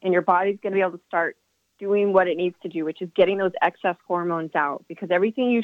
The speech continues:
shared with me so far, especially the hot flashes, you just added another layer of information. So I know that your hormones are out of whack. And one of the biggest things that causes hormone imbalance is a, is a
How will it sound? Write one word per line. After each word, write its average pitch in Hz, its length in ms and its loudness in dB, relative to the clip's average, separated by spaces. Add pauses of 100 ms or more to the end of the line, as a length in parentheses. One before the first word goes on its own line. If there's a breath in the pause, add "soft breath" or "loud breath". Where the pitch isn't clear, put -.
(100)
shared 214 220 2
with 196 200 -2
me 170 180 -6
so - 260 -20
far, 156 320 -2 (500)
especially - 320 2
the 196 80 2
hot 208 320 0
flashes, 156 440 -8
you 175 120 -12
just 165 160 -18
added 170 200 -6
another 170 440 -4
layer 196 540 0
of 160 180 -6
information. 180 880 -4 (380)
So 170 140 0
I 185 260 2
know 214 320 0
that 190 140 -4
your 175 180 -4
hormones 170 720 -4 (320)
are 170 120 -2
out 160 200 0
of 160 160 -8
whack. 170 440 -4
And 165 160 -14
one 165 120 -10
of 156 60 -12
the 165 80 -10
biggest 190 400 0 (120)
things 185 440 0 (500)
that 185 180 -2
causes 185 500 0
hormone 196 380 -2
imbalance 185 640 -2
is 170 140 -12
a, 151 160 -4
is 170 80 -6
a 165 80 0